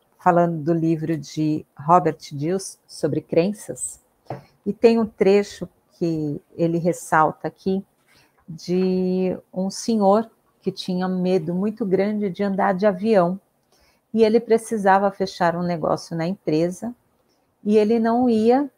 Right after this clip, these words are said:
porque tinha que viajar de avião, era em outro estado, e ele não tinha como ir de carro, ele precisava, tinha um determinado tempo pra ele chegar lá, tinha um horário marcado, e ele precisava ir de avião,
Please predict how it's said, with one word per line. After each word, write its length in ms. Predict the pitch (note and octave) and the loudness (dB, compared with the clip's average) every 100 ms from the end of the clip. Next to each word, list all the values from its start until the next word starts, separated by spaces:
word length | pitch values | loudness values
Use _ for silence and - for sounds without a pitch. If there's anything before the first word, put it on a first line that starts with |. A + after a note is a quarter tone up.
| _ _ _ | _ _ _
porque 320 | - C#4 C4 A3 | 2 4 2 0
tinha 400 | - G3+ G3 G3+ | -2 -6 -6 -6
que 100 | G#3+ | -4
viajar 460 | A3 G#3+ G3+ E3+ | -2 0 0 0
de 120 | E3+ | 0
avião, 540 | G3 F#3+ A3+ F3+ F#3+ F#3 | -4 -2 0 2 0 0
era 160 | E3 | 0
em 160 | F3 F3 | 0 0
outro 360 | E3+ F#3+ G3 G3+ | 2 0 0 -4
estado, 880 | G3 - E3 D#3 E3+ F#3+ A#3 C4 C4 _ _ _ _ _ _ _ | -6 -6 -4 -2 -2 -2 -2 -4 -10 _ _ _ _ _ _ _
e 760 | F3 F3 F3 E3+ F3 E3+ E3+ F3 | -4 -2 -2 -4 -4 -4 -6 -2
ele 240 | F3+ F3+ | -2 -2
não 200 | F3+ F#3 | -2 -4
tinha 400 | F3+ - F#3 F3 | -6 -6 -4 -4
como 340 | F3 F3 E3 E3+ | -4 -4 -2 -4
ir 120 | E3 | -4
de 140 | E3+ | -6
carro, 680 | G3+ - D3+ D#3+ F#3 A#3 C4 | -6 -2 -2 -2 -4 -6 -6
ele 160 | A3 F3+ | -4 -4
precisava, 760 | F#3+ - - F3+ E3+ D#3+ D#3+ | -4 -8 -8 -4 0 0 -2
tinha 260 | E3+ - E3+ | -6 -8 -6
um 140 | E3+ | -4
determinado 720 | D#3+ E3+ F3 E3+ D#3+ D#3 E3 E3+ | -2 -2 -2 -2 0 0 0 -4
tempo 520 | - D3+ D#3+ G3+ - | -2 -2 -2 -6 -10
pra 180 | - D3+ | -2 0
ele 180 | D3+ D3 | 0 -2
chegar 420 | - D#3 D3 C#3+ | -4 0 2 2
lá, 360 | C#3 B2 E3+ | 2 2 0
tinha 300 | G#3 - E3 | -4 -8 -8
um 80 | D#3+ | -2
horário 440 | D#3+ C#3+ C#3 E3 F3+ | 0 2 2 0 0
marcado, 640 | C3+ C3 - - E3 G#3 _ _ _ _ | -4 -6 -8 -6 -8 -10 _ _ _ _
e 100 | G3+ | 2
ele 120 | G3+ | 2
precisava 680 | F#3 - - G3+ F#3+ G3 G#3 | 2 -6 -6 2 2 4 2
ir 120 | G3+ | 0
de 140 | F#3+ G#3+ | 0 -2
avião, 520 | F#3+ A3+ G3+ F3 | -2 -2 -2 -2